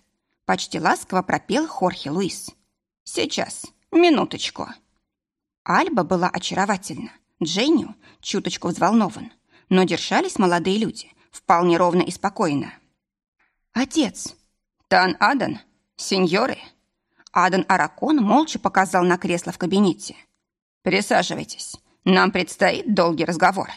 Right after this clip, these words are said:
Все послушались, и слово взял Хорхе Луис. «Скажите, Тан Валеранса, откуда вы родом?»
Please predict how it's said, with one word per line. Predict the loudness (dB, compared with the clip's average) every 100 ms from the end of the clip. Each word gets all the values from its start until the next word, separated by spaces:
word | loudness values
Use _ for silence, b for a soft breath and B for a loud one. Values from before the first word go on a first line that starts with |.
| -20 _ _ _ _ _ _
Все | -14 -6 -2
послушались, | -2 -2 -6 -6 -8 -10 -16 b b b
и | -6
слово | -4 -2 0 0
взял | 0 0 -2
Хорхе | -4 -4 -4 -2
Луис. | -2 -2 -8 -16 _ _ _ _ _ _ _ _
«Скажите, | -14 -2 0 0 -4 -6 -10
Тан | 0 2 2
Валеранса, | 2 2 2 -2 -10 -16 -20 _
откуда | -2 -2 -2 0 2
вы | 2
родом?» | 0 -4 -8